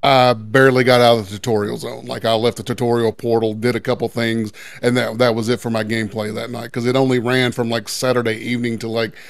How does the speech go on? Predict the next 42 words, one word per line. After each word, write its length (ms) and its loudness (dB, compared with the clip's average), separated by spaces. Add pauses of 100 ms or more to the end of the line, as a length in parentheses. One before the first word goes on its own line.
(240)
early 240 2
Monday 320 0
morning 360 -2
or 100 -6
something 220 -6
like 180 -6
that. 180 -2
So 80 0
I 80 4
played 200 0
on, 120 -4
like, 120 -2
a 60 -8
Sunday 400 -8
evening. 400 -12 (540)
Um, 500 4 (400)
the 160 -6
combat 560 8
was 140 0
pretty 260 0
meh. 580 4 (960)
The 100 -4
crafting 600 4
was 580 4 (120)
sort 300 -4
of 100 -2
where 120 2
you 140 0
thought 240 6
it 80 4
would 140 0
be, 320 2 (280)
and 120 2
it's 140 0
got 140 6
a 60 2
little 240 2
bit 140 2
of 100 0
that 160 6
old 320 0
school 880 2